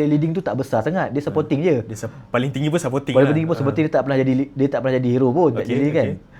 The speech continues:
Speaker 1: Tapi dia antara yang terawal masuk di Jalan Ampas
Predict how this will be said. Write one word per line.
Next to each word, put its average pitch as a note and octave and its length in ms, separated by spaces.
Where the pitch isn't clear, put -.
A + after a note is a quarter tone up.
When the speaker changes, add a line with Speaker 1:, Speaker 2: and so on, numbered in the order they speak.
Speaker 1:
Tapi B2 320
dia D3 240
antara B2+ 260
yang C3+ 140
terawal C3+ 420
masuk A#2+ 400
di A#2+ 120
Jalan A#2 220
Ampas A2+ 220